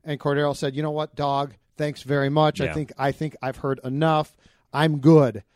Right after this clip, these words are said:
Speaker 1: Uh, and then Cordero went a-, and worked with the guy out west on his conditioning.
Speaker 2: Hell's trainer.
Speaker 1: Which was never in question.
Speaker 2: Yeah.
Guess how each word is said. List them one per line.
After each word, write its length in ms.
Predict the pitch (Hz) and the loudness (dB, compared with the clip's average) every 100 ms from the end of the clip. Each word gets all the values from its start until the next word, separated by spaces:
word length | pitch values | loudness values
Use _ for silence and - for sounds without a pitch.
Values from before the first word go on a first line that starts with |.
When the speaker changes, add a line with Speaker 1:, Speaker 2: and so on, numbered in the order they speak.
| _ _ _ - | _ _ _ -4
Speaker 1:
Uh, 320 | 131 139 135 127 151 | 0 2 0 0 -2
and 160 | 156 | 2
then 160 | 175 208 | 2 2
Cordero 400 | 196 165 160 156 | 0 2 2 2
went 280 | 151 147 - | 0 -4 -6
a-, 100 | 139 - | -10 -8
and 160 | 135 131 | -8 -4
worked 240 | 147 143 | -4 -4
with 140 | 139 127 | -6 -4
the 60 | |
guy 200 | 131 135 | -2 -2
out 180 | 131 120 | -2 -2
west 400 | 139 151 147 - - | 0 2 0 -4 -6
on 240 | 123 120 | -4 -4
his 180 | 110 120 | -4 -6
conditioning. 540 | 131 139 226 143 135 | 0 2 2 0 -4
Speaker 2:
Hell's 400 | 135 113 120 127 | 0 2 4 2
trainer. 460 | - 110 110 95 82 | -4 -4 -4 -4 0
Speaker 1:
Which 160 | 196 240 | 2 2
was 120 | 233 | 0
never 240 | 269 302 | -2 -2
in 60 | 311 | -2
question. 460 | 294 285 - 151 120 | 0 -2 0 -2 -2
Speaker 2:
Yeah. 200 | - | -6